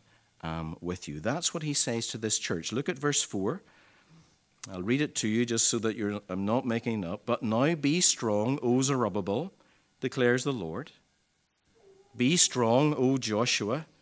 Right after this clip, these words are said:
son of Jehozadak, the high priest. Be strong, all you people of the land, declares the Lord, and work. For I am with you, declares the Lord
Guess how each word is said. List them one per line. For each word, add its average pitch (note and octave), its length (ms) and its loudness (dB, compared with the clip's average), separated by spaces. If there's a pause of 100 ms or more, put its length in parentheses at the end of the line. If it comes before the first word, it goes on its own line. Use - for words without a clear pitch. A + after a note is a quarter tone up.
(140)
son A2 280 0
of G#2+ 100 0
Jehozadak, G#2 840 -4 (640)
the E2 100 -8
high G2+ 200 -2
priest. - 640 -10 (640)
Be D#3 140 0
strong, D3 520 6
all C#3+ 400 4
you D3+ 180 0
people A2 540 -6 (420)
of C3 220 6
the B2+ 100 4
land, B2+ 480 0 (220)
declares B2 400 2
the A#2+ 80 0
Lord, B2 240 4
and C3+ 240 2
work. - 480 -2 (2250)
For G#2 540 -6 (500)
I A2+ 160 0
am D#3+ 160 -2
with D#3 260 -8
you, D2+ 140 -10 (880)
declares F2 760 -8 (500)
the F#2+ 120 -8
Lord F2 460 -2